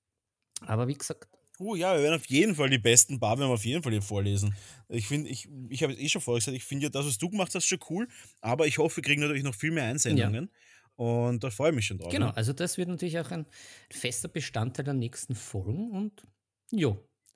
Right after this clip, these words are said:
Speaker 1: ein bisschen Chaos mit Augenzwinkern da in unserer Community verbreiten.
Speaker 2: Mhm.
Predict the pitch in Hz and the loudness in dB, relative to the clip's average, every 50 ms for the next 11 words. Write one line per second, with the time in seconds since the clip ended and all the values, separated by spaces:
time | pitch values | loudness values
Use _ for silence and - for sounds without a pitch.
0 | _ - - 123 - - 156 170 196 185 165 - _ - - - 107 104 117 151 | _ -4 -4 -4 -2 -2 -2 0 0 -2 -2 -4 _ -8 -2 0 0 2 2 0
1 | 180 180 - - - - - 147 147 147 147 147 - - 123 117 127 151 143 - | 0 -4 -6 -10 -12 -14 -12 -12 -8 -6 -6 -6 -4 -2 -2 0 0 -2 -2 -2
2 | - 131 123 135 131 - 147 147 143 139 131 131 - - - - - - - - | -2 -2 -2 -2 -2 -4 -6 -4 -4 -4 -6 -8 -12 -20 -20 -20 -20 -18 -18 -18
3 | - - - - - - - - - - - _ - - 120 117 123 127 143 131 | -16 -18 -18 -20 -20 -20 -20 -20 -20 -20 -20 _ -6 -2 0 2 2 2 2 2
4 | 127 120 135 127 - - 139 131 127 131 135 131 131 127 104 - 135 - - 110 | 2 2 0 0 2 2 4 6 6 6 6 4 2 -2 -2 -2 -4 -4 -4 -8
5 | 98 - - - - _ _ - - _ _ _ _ - - - - - - _ | -6 -6 -8 -12 -14 _ _ -20 -20 _ _ _ _ -20 -20 -20 -20 -20 -20 _
6 | _ _ _ _ _ _ _ _ _ _ _ _ _ _ _ _ _ _ _ _ | _ _ _ _ _ _ _ _ _ _ _ _ _ _ _ _ _ _ _ _
7 | _ _ - 180 185 151 107 101 101 95 87 87 90 104 139 | _ _ -8 -4 -4 -4 -4 -2 -4 -4 -4 -4 -6 -8 -8